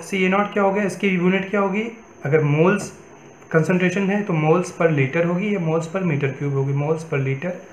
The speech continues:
और moles per meter cube, यही concentration होती है।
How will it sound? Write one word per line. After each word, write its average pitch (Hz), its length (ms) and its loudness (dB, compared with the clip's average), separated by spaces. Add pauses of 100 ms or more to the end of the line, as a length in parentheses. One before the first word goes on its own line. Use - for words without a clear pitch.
(680)
और 165 360 0
moles 165 280 0
per 190 180 -2
meter 143 280 2 (120)
cube, - 760 -10
यही 165 140 2
concentration 180 580 -2
होती 160 280 -2
है। 156 200 -2